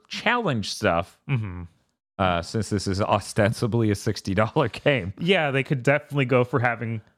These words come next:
Speaker 2: like, they don't even need to be super well, like, visually designed. If you just were running courses that were, like, V R themed and just,
Speaker 1: Yeah, why am
Speaker 2: like
Speaker 1: I not in the Animus?
Speaker 2: Yeah, like, something like
Speaker 1: <laughs>
Speaker 2: that.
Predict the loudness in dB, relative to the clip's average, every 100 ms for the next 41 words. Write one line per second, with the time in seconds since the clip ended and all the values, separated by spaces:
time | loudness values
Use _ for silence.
0 | -2 0 2 2 2 0 -2 0 -2 0
1 | -2 -2 -4 -2 -2 2 2 4 2 -2
2 | -8 _ _ _ _ _ -2 -2 0 2
3 | 2 2 2 0 0 -2 -2 -4 -6 -6
4 | -2 0 0 0 2 4 4 2 -2 0
5 | 0 0 -2 0 2 0 0 -2 0 0
6 | -2 -4 -4 -4 -6 -8 -6 -4 -2 2
7 | 2 4 2 2 2 2 4 2 4 2
8 | 2 0 0 -2 -4 0 2 4 2 -2
9 | -2 0 0 2 2 4 2 4 2 2
10 | 0 -4 -8